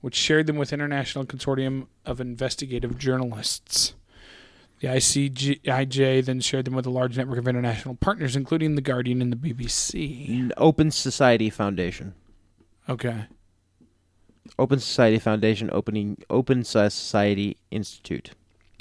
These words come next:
Speaker 1: The transfer of wealth, the hiding places. Boy, The
Speaker 2: No,
Speaker 1: Guardian
Speaker 2: no,
Speaker 1: has
Speaker 2: no.
Speaker 1: broken this
Speaker 2: Look,
Speaker 1: down with
Speaker 2: look,
Speaker 1: graphs
Speaker 2: look,
Speaker 1: and all
Speaker 2: look,
Speaker 1: sorts
Speaker 2: look
Speaker 1: of
Speaker 2: at the
Speaker 1: shit.
Speaker 2: original leaker. Who do, do they talk about who the original leaker
Speaker 1: It doesn't.
Speaker 2: is?
Speaker 1: It just talks about what's in it.
Speaker 2: The
Speaker 1: It doesn't
Speaker 2: original
Speaker 1: talk
Speaker 2: leaker.
Speaker 1: about
Speaker 2: The original leaker,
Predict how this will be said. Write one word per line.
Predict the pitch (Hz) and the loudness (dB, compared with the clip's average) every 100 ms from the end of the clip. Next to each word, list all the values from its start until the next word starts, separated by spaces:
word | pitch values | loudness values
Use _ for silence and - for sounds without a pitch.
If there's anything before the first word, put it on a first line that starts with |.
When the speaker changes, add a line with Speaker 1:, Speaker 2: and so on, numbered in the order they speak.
| - | -6
Speaker 1:
The | 120 | -2
transfer | 117 - 139 131 - 135 | -2 0 0 0 0 -2
of | 131 | 0
wealth, | 127 127 - | 0 0 -2
the | 131 | -4
hiding | 131 123 131 | -4 -6 -6
places. | 135 135 139 | -6 -6 0
Boy, | 170 190 | 6 8
The | 147 | 6
Speaker 2:
No, | |
Speaker 1:
Guardian | 160 202 233 147 | 6 6 6 4
Speaker 2:
no, | 165 | 4
Speaker 1:
has | 151 | 4
Speaker 2:
no. | 170 | 6
Speaker 1:
broken | 160 165 170 | 8 8 6
this | 151 | 8
Speaker 2:
Look, | 196 | 8
Speaker 1:
down | 147 | 8
with | 151 | 4
Speaker 2:
look, | 180 | 4
Speaker 1:
graphs | 135 135 139 170 - | 4 0 4 4 4
Speaker 2:
look, | |
Speaker 1:
and | 175 | 4
all | |
Speaker 2:
look, | 170 | 4
Speaker 1:
sorts | - 156 | 4 2
Speaker 2:
look | 175 | 4
Speaker 1:
of | |
Speaker 2:
at | 208 | 6
the | |
Speaker 1:
shit. | 185 | 8
Speaker 2:
original | 170 151 135 | 8 6 4
leaker. | 135 - 98 | 4 2 0
Who | 139 165 | 0 0
do, | 139 143 135 | 0 2 2
do | 120 127 | 0 2
they | 127 | 4
talk | 120 151 | 6 6
about | 139 123 | 6 4
who | 131 | 4
the | 117 | 2
original | 104 113 107 101 | 2 0 0 2
leaker | 175 | 4
Speaker 1:
It | |
doesn't. | 175 180 160 151 | 8 6 6 4
Speaker 2:
is? | 180 | 2
Speaker 1:
It | |
just | 220 | -2
talks | - 190 151 | 0 0 2
about | 139 | 2
what's | 127 131 127 | 2 -2 -2
in | 127 | -6
it. | 117 117 | -8 -4
Speaker 2:
The | - | 4
Speaker 1:
It | 123 | 8
doesn't | 156 151 | 8 8
Speaker 2:
original | 151 | 8
Speaker 1:
talk | 139 135 | 8 4
Speaker 2:
leaker. | 101 | 0
Speaker 1:
about | 131 120 120 - _ _ _ - _ _ _ - - - | -2 -2 -4 -10 _ _ _ -20 _ _ _ -20 -16 -2
Speaker 2:
The | 131 | 4
original | 165 196 165 | 4 4 4
leaker, | 151 151 110 - | 6 4 2 -4